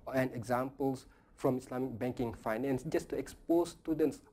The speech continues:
if we want to conduct research on Islamic banking finance, what aspects, what topics, what subject that we have to go through. Right? And, and as you may know, uh, Islamic finance and Islamic banking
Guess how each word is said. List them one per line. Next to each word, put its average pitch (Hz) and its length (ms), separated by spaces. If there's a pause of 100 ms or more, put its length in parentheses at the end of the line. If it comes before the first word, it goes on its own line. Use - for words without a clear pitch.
(500)
if 196 260
we 139 100
want 151 240
to 147 60
conduct 135 460
research 135 400
on 123 80
Islamic 120 340
banking 120 320
finance, 120 500
what 123 240 (100)
aspects, - 720 (180)
what 123 320
topics, 120 520
what 120 240
subject 120 600
that - 120
we 113 120
have 123 220
to 120 100
go 147 200
through. 123 280 (480)
Right? - 100 (540)
And, 135 280
and 131 280 (260)
as 143 360 (280)
you 131 160
may 139 220
know, 131 260 (220)
uh, 120 260
Islamic 135 420
finance 127 640
and 117 120
Islamic 120 400
banking 127 480